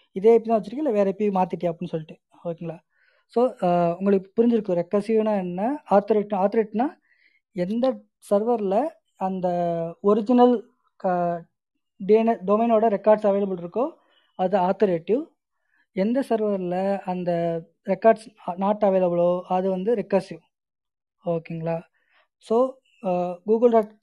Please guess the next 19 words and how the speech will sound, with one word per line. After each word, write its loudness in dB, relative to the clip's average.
சாரி. -12
So, -2
இது 0
அவ்வளவுதான். 0
ஓகேங்களா? -6
So, -4
இப்போ -2
வந்து 2
நான் -2
ஃபுல்லா 0
சொல்லிடுறேன் -2
இப்போ. -8
So, -2
ஒரு 0
ப்ரௌசர் 2
ஓப்பன் 4
பண்றீங்க. -4
ஓப்பன் -4
பண்ணி -4